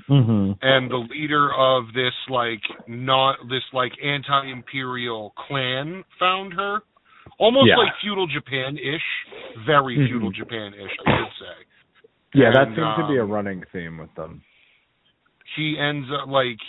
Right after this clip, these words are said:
Speaker 2: it end-, they're like the guardians of a secret or something like that, his clan, and they were visited by Jedi. Like,
Speaker 1: Mm-hmm.
Speaker 2: hundreds of years in the past,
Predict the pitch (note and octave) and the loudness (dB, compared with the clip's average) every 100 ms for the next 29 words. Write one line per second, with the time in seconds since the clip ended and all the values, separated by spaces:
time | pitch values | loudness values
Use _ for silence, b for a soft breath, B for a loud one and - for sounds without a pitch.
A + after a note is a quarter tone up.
0 | - C#3 C#3+ D3+ B2+ B2 D#3+ F3 E3 D3+ | -8 -4 -2 -4 -6 0 2 2 0 -2
1 | B2 C3 B2 A#2+ C3 C3+ C#3 C3 C3 A2 | -6 -6 -2 0 -2 -4 -6 -6 -10 -12
2 | - C3 A2 - - B2 A2+ D#3 D#3 - | -6 -6 -6 -10 -14 -14 -8 -4 -4 -6
3 | D3+ C#3+ - D3 D#3+ D3+ D3+ C#3+ D3+ D3 | -12 -8 -4 -4 -4 -4 -6 -4 -4 -4
4 | B2+ D3 - D#3 D3 D3 D3+ C#3+ b b | -8 -12 -10 -8 -6 -6 -8 -14 b b
5 | b - C3 B2 C3 B2 A2 B2+ A#2 A#2+ | b -6 -4 -2 -2 -2 -4 -4 -4 -8
6 | G2+ A2 G#2 G#2+ F2+ - - _ _ _ | -6 -6 -6 -12 -16 -20 -20 _ _ _
7 | _ A#2+ A#2 B2 - A#2 A2+ - D3+ C#3+ | _ -20 -18 -14 0 0 0 0 2 2
8 | B2+ A#2+ A2+ A2+ A2+ G2 G2+ G2 G2 - | -2 -4 -6 -4 -6 -6 -12 -10 -8 -8